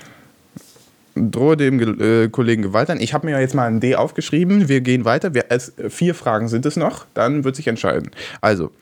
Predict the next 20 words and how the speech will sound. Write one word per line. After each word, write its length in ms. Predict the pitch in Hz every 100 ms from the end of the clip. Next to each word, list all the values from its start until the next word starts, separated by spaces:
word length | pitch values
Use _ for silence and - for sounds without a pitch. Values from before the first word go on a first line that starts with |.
| - - _
zweitens. 540 | - 101 107 - -
Wie 120 | 143 160
verbringen 600 | 165 135 143 151 147 135
Sie 180 | 123
die 140 | 127 147
Festtage? 640 | - 123 - - 85 82 -
A. 280 | 110 98 82
Ich 260 | - 127 -
schaue 360 | - - 131 139
allein 360 | 113 104 117 131
auf 140 | 131
der 120 | 110
Couch 320 | - 120 117
Kevin 280 | - 127 131
allein 340 | - 101 98 139
zu 160 | 139
Haus. 420 | 131 139 180 - - -
Ulkiger 480 | 117 117 113 107
Film. 360 | 107 107 82 - - _ _ _ _ _ _
B. 280 | 104 85